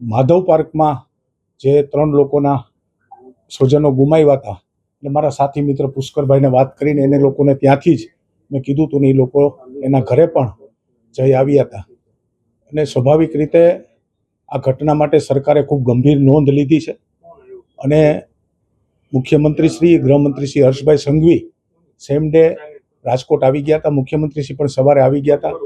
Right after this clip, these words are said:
સુભાષ ત્રિવેદી સાહેબની અધ્યક્ષતાને એક સીટની રચના કરવામાં આવી છે. આમાં જે પણ કોઈ જવાબદાર હશે એની ઉપર પગલાં લેવાવા જ જોઈએ, આવી પણ મારી લાગણી છે.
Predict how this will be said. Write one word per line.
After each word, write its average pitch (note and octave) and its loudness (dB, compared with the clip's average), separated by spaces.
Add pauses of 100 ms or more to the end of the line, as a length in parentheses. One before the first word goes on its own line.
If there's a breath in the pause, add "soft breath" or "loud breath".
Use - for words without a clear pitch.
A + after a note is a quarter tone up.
(720)
સુભાષ D3 0 (500)
ત્રિવેદી D#3+ 2
સાહેબની D3+ 0 (460)
અધ્યક્ષતાને D3+ 0
એક C3+ -2
સીટની C#3 -4
રચના C#3+ 0
કરવામાં D3 0
આવી D3+ 2
છે. - -8 (540)
આમાં D#3 0
જે C3 2
પણ G3+ -2
કોઈ F#3 2
જવાબદાર C#3+ 2
હશે C3+ -2 (320 soft breath)
એની C#3 -6
ઉપર D#3 -4
પગલાં D3 0
લેવાવા D3 2
જ D3+ -4
જોઈએ, E3 0 (280)
આવી C#3+ -6
પણ D#3+ -8
મારી D3 -2
લાગણી C#3+ 0
છે. E3+ -8